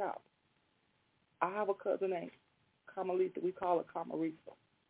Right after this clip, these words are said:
My dear cousin, I love her dearly. And it upsets me when I see when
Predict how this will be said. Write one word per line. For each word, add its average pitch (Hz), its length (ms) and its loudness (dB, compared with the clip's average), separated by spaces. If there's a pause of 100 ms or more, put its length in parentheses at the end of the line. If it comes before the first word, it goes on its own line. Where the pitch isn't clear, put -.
(840)
My 208 100 0
dear 175 280 6
cousin, 151 380 -4
I 151 100 -4
love 165 280 2
her 165 120 -2
dearly. - 240 -4 (1900)
And 180 480 0
it 170 180 -2 (100)
upsets 202 520 4 (100)
me 175 180 0
when 156 200 -4
I 165 120 2 (180)
see 196 200 -2
when 160 140 -6